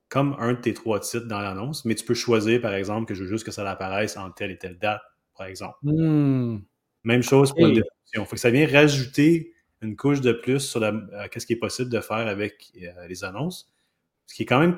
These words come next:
Speaker 1: cool, si tu y penses, parce que c'est des promotions très ciblées durant le temps des fêtes, durant certaines périodes de l'année,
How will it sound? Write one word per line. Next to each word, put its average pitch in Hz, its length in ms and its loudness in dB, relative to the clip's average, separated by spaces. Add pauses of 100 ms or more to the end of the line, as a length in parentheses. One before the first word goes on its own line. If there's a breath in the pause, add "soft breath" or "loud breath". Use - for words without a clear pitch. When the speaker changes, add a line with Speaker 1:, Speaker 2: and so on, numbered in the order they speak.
(160)
Speaker 1:
cool, 170 500 2
si - 140 -10
tu - 140 -4
y - 20 0
penses, 127 340 2
parce 113 140 -2
que 110 100 -6
c'est - 180 -6
des 113 200 0
promotions 120 580 0
très 127 280 4
ciblées 117 760 -2 (300 soft breath)
durant 110 180 -4
le 101 80 -6
temps 117 160 0
des 110 160 0
fêtes, 127 480 2
durant 110 220 -6
certaines 110 400 -8
périodes 107 260 -4
de 107 80 -6
l'année, 107 460 -4